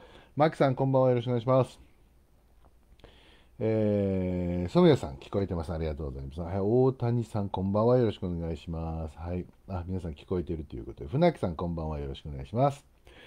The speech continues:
はい。あ、小島さん、こんばんは。よろしくお願いします。はい。久野さん、こんばんは。よろしくお願いします。はい。今から始まってます。はい。今から始まりです。はい。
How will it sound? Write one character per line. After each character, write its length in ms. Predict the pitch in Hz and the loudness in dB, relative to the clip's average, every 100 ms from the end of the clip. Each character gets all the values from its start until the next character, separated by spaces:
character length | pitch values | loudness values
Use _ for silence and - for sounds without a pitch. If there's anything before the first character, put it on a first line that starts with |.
| - - | -18 0
は 120 | 139 | 2
い。 80 | 139 | 2
あ、 180 | - 143 | 4 4
小 140 | 139 160 | 6 4
島 180 | 185 | 4
さ 120 | 190 175 | 4 2
ん、 60 | |
こ 120 | 156 | 4
ん 40 | 151 | 6
ば 80 | 151 | 6
ん 20 | |
は。 60 | 151 | 6
よ 60 | |
ろ 40 | 139 | 4
し 60 | |
く 60 | 139 | 2
お 60 | 131 | 0
願 140 | 131 | 0
い 60 | 123 | 0
し 100 | 131 | 2
ま 320 | 127 127 123 | 4 4 2
す。 60 | |
は 260 | 113 127 131 | 2 4 6
い。 100 | 127 - _ - - _ | 4 -2 _ -20 -20 _
久 160 | - 127 | 0 4
野 160 | 160 | 4
さ 180 | 160 160 | 4 2
ん、 60 | 120 | 2
こ 120 | 113 | 0
ん 100 | 113 | 0
ば 80 | 113 | 2
ん 80 | 110 | 2
は。 100 | 110 | 2
よ 80 | 104 | 2
ろ 60 | 101 | 0
し 140 | - | -4
く 100 | 107 | -4
お 240 | 101 92 | -2 -2
願 520 | 98 92 90 87 87 85 | -2 -2 -2 -2 -4 -6
い 40 | |
し 200 | - 90 | -8 -6
ま 400 | 85 90 131 160 | -4 0 2 0
す。 280 | - - - - _ - _ _ - | -2 -20 -20 -20 _ -20 _ _ 0
は 140 | 120 | 0
い。 180 | 107 170 | 2 4
今 180 | 202 190 | 4 6
か 100 | 117 | 4
ら 80 | |
始 220 | 98 98 92 | 2 0 -2
ま 120 | 87 | -4
っ 40 | |
て 100 | - | -4
ま 220 | 85 85 | -4 -4
す。 60 | 85 | -2
は 80 | 104 | -2
い。 80 | 113 | 0
今 180 | 110 | -2
か 100 | - | -4
ら 80 | 73 | -6
始 160 | 80 78 | -6 -6
ま 120 | 78 | -6
り 80 | 71 | -6
で 340 | 71 69 69 | -6 -6 -8
す。 160 | - - | -12 -8
は 120 | 110 | -2
い。 80 | 117 | -2